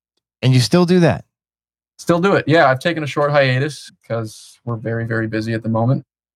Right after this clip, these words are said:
Speaker 2: We are building out a bakery, so that's a little expose there. Uh, so we're, we're, uh, you know, neck deep in work.
Speaker 1: Wait, you're going into brick and mortar?
Speaker 2: Brick and mortar, baby.
Speaker 1: What town?
Speaker 2: Uh, Croton on Hudson.
Speaker 1: Wow.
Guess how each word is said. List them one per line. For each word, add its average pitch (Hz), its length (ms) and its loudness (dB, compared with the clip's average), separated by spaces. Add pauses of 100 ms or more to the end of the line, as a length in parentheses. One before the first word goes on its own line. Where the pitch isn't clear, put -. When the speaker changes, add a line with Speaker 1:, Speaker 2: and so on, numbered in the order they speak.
(300)
Speaker 2:
We 135 100 4
are 123 120 6
building 123 360 2
out 113 120 0
a 110 40 -4
bakery, 117 480 -8
so - 380 -8
that's - 220 -8
a - 60 -12
little - 260 -8 (680)
expose - 380 -10
there. 123 400 -8 (160)
Uh, 120 200 -2
so 117 240 -2
we're, 110 260 -2 (180)
we're, - 240 -6
uh, 131 260 -2 (160)
you - 80 -4
know, 98 100 2
neck 127 240 2
deep 123 200 2
in 107 100 2
work. 90 320 -2 (100)
Speaker 1:
Wait, 120 280 0
you're 131 120 4
going 143 240 4
into 139 160 0
brick 131 260 0
and 120 120 2
mortar? 170 360 2 (460)
Speaker 2:
Brick 127 180 2
and 147 80 6
mortar, 131 200 4
baby. 113 340 0 (460)
Speaker 1:
What 139 180 2
town? 147 380 2 (640)
Speaker 2:
Uh, 120 220 4
Croton 135 340 0
on 127 160 2
Hudson. 120 340 -4 (460)
Speaker 1:
Wow. 127 720 2